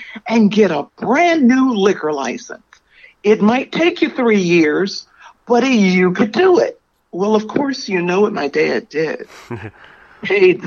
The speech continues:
Speaker 1: seventy-five dollars, waited three years, and got a brand new liquor license. He said it was worth it.
Speaker 2: <laughs>
Speaker 1: He says, "I'm not paying all that money for some."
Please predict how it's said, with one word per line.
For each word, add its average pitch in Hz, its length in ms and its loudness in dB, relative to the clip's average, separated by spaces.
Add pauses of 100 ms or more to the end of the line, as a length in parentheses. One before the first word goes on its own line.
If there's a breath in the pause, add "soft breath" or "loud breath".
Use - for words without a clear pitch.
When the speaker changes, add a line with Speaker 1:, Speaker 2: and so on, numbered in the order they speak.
Speaker 1:
seventy-five 220 720 0
dollars, 151 680 -2
waited 139 520 -2 (120)
three 156 280 -2
years, 151 680 -4 (340 loud breath)
and 156 240 -2
got 143 220 -2
a 127 80 0
brand 147 760 -2
new 139 540 -2 (400)
liquor 208 360 -2
license. - 480 -6 (800)
He 370 160 4
said - 280 2
it 254 120 -4
was 269 200 -6
worth 302 400 -2
it. - 220 -16 (520)
Speaker 2:
<laughs> - 440 -10
Speaker 1:
He 359 120 4
says, 349 240 0
"I'm 392 140 -4
not 427 280 -4
paying 190 380 0
all 151 260 2
that 147 240 0
money 147 400 0
for 135 180 -4
some." 160 240 -4